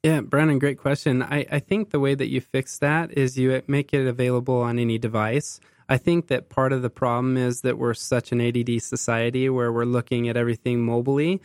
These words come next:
But what if all those mobile sites or those mobile insights, we'll call 'em, um, added to something that was in a platform?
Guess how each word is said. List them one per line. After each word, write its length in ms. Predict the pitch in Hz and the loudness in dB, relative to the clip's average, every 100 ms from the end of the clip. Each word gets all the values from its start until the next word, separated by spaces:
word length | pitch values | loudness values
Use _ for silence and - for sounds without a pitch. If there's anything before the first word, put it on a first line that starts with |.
| _ _ _ | _ _ _
But 120 | - | 0
what 120 | 165 | 2
if 160 | 175 - | 2 0
all 140 | 139 | 0
those 260 | 131 127 - | 0 -2 -2
mobile 480 | 120 123 127 123 120 | 0 2 0 0 -4
sites 600 | - - 117 139 147 - | -2 0 2 0 -2 -2
or 100 | 120 | -2
those 220 | 120 113 123 | 0 -2 0
mobile 720 | 120 123 123 120 117 117 123 - | 0 0 0 0 0 -2 -4 0
insights, 500 | 143 143 120 117 - | 0 0 -2 -2 -4
we'll 100 | 117 | -4
call 300 | - 123 120 | -2 0 0
'em, 140 | 127 - _ _ - | -2 -4 _ _ -2
um, 240 | 117 117 - | 0 0 0
added 340 | 131 131 127 | 2 2 -2
to 280 | - 131 123 | -4 0 0
something 540 | 117 127 120 - 123 120 | 0 -2 -2 0 0 0
that 160 | 120 | -2
was 160 | 120 120 | -2 -2
in 100 | 113 | -2
a 60 | |
platform? 720 | - - 117 - - 113 117 | -2 -2 -2 -4 -10 -8 -10